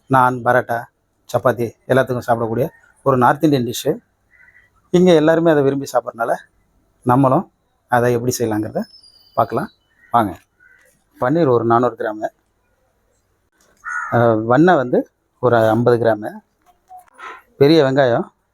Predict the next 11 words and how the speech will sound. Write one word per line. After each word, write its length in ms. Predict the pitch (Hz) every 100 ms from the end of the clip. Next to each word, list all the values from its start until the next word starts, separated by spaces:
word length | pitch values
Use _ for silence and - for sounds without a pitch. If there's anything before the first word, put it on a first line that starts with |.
| _ _
பொடிசா 200 | - 127
நறுக்குனது 380 | 127 117 113 120
ஒரு 280 | 156 131 185 _ _ _ _ -
ரெண்டு 280 | 117 117
வெங்காயம், 360 | 117 120 113 147 - _ _ _ _ _ _ _ _ -
பொடிசா 260 | 127 131
நறுக்குன 460 | 123 120 120 127 185 _ -
தக்காளி 420 | 117 - 139 123
ரெண்டு, 400 | 147 110 117 151 _ _ _ _ _ _ _ _ _ _ _ _ _ _ _ _ - -
பட்டை, 420 | 120 - 131 151
கிராம்பு, 500 | - 120 113 147